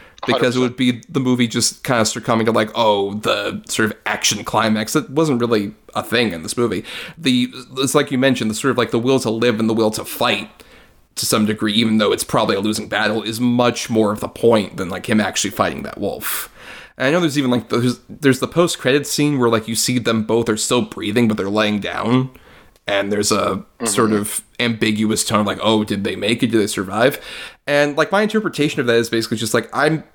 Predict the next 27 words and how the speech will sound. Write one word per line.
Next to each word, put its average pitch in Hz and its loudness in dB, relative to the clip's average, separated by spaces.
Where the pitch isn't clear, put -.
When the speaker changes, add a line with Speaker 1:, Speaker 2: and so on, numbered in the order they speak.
Speaker 1:
could 131 2
maybe 123 2
see, 117 -4
like, 113 0
they 127 -2
both 120 -2
took 107 -6
each - -6
other 69 -2
out, 50 -10
essentially, - -8
like, 90 -12
the 101 -4
wolf 87 -6
and 58 -10
Neeson. - -8
Probably, 104 2
and 107 2
they're 101 2
on 98 0
their 87 -4
last 80 -6
legs - -4
at - -4
that 80 -8
particular - -8
point. - -8